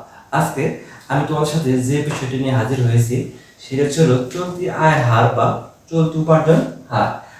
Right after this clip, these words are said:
আচ্ছা, এখন এই জিনিসে বলা হয় কারেন্ট ইয়েল্ড। জিনিসে কি বলা হয়? কারেন্ট ইয়েল্ড।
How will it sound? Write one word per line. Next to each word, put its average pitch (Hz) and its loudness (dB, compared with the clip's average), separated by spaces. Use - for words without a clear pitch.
আচ্ছা, 127 -2
এখন 151 2
এই 147 -2
জিনিসে 160 2
বলা 160 10
হয় 127 6
কারেন্ট 127 2
ইয়েল্ড। 107 -4
জিনিসে 127 -6
কি 151 -8
বলা 151 0
হয়? - 2
কারেন্ট 131 2
ইয়েল্ড। 123 0